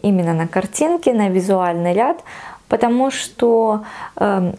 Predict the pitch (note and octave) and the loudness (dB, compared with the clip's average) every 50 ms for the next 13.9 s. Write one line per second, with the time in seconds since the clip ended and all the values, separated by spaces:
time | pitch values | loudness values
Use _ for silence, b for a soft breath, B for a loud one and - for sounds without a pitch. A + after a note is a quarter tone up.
0 | - - - G#3+ G#3 A#3 A3+ A#3+ A#3+ A3+ G#3 G#3 G#3 A3 G3+ - - G3+ F#3+ G3 | -4 0 0 2 4 4 4 4 4 2 2 2 2 0 0 0 -2 -4 -2 0
1 | G#3+ G#3 G3+ F#3 F#3 - - - - - G3 G3 G3 G3+ F#3+ F3 - - - - | 2 2 2 0 0 -2 -4 -2 0 0 2 4 4 4 4 2 0 -4 -8 -12
2 | - - G#3+ G3 F#3+ F#3 F#3+ F#3+ F3+ F3+ F3+ F#3 F#3+ F#3 F3+ E3+ F3 - E3+ E3 | -6 -2 0 0 0 -2 0 0 2 2 4 4 4 4 2 2 0 -4 -6 -6
3 | E3+ E3 - G3 G3 F#3+ F#3+ F3 E3 - E3+ D#3+ D#3 - - F3 E3 F3 F#3 F#3+ | -6 -4 0 2 4 4 4 4 2 0 -2 -2 0 0 0 0 2 2 2 4
4 | G3 G3+ G3 - - C#4 D#4 G4+ G4+ G4 D4+ B3+ - - - G#3 G#3 G#3+ A3 G#3 | 4 2 2 2 2 2 2 2 2 2 2 2 2 0 -2 -2 -2 0 0 0
5 | G#3 G#3 G#3 G3+ G3+ G#3 - A#3 A#3+ D4 F4+ F4 C#4 A#3+ A#3 G#3 G3 F#3+ G3 - | 2 2 2 2 0 0 0 0 2 2 2 2 2 2 2 2 2 2 0 -2
6 | - - F#3+ - - G3+ - G3+ F#3+ F#3+ F#3+ F#3 F#3 F3+ F3 F3+ - - F3 - | -4 -6 -4 -2 -2 0 0 2 2 2 2 2 2 0 -2 -2 -2 -4 -2 0
7 | - A3 B3+ D#4+ F#4+ F#4 C#4 - - B B B B B E3+ F#3 F#3+ G#3+ A#3+ B3+ | 0 2 2 2 2 2 0 -2 -2 B B B B B 0 2 2 4 4 2
8 | A3+ F#3+ G#3 A3 B3+ B3 B3 - - G3+ G3+ G3 A3 A#3 A#3+ A3+ A3+ A3+ B B | 2 4 4 4 2 2 0 -6 -6 -2 2 2 4 4 4 2 2 -2 B B
9 | B B B B G3 G3 G3+ G#3 A3+ A3 A3 G#3+ F#3 E3 E3+ F3+ F3+ - - G3 | B B B B 0 2 4 4 2 2 2 2 2 2 2 2 2 0 0 2
10 | G3 G3 G3+ G#3+ A#3+ C#4 C#4 C4 A#3+ G3+ F#3 F#3+ F#3+ B B B B B B - | 2 4 4 2 2 2 2 2 2 2 2 0 -4 B B B B B B 0
11 | G#3 G#3 G#3+ G#3+ G3 F#3 F#3 F3 F3 F3 F3+ G#3 G3 G3+ G3+ - - - - F#3+ | 2 2 4 4 4 4 4 2 0 0 0 0 0 -2 -2 -6 -6 -2 -2 -2
12 | F#3+ - G#3 G3+ - F#3+ - - - - C4 C4 - B3 G3+ F#3 F3 F3 G3+ G3+ | 0 0 -2 -2 -2 -2 -6 -4 -2 -2 -2 0 0 2 2 4 4 4 2 2
13 | A#3 A3 - F3 D#3+ F#3 F#3 - G3 F#3 - F#3+ D#3+ D#3 D#3 - F3+ F3+ | 2 2 0 0 0 0 0 0 0 0 2 2 2 2 0 -2 -6 -8